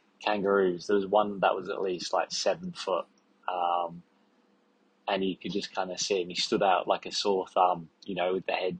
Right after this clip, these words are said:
with the headlamps on. So that was amazing, and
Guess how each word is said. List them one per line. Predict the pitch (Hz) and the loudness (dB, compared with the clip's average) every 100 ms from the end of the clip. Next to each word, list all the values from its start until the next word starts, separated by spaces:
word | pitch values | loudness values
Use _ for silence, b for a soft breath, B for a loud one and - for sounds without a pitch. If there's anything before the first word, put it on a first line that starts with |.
| - - | -10 -8
with | - | -6
the | - | -2
headlamps | 95 90 90 90 - | -4 0 0 0 -6
on. | 92 87 | -10 -8
So | - | 0
that | 95 95 | 2 2
was | 90 | -2
amazing, | 90 90 90 87 90 90 | -6 -2 -2 -2 -6 -6
and | 87 85 | -8 -10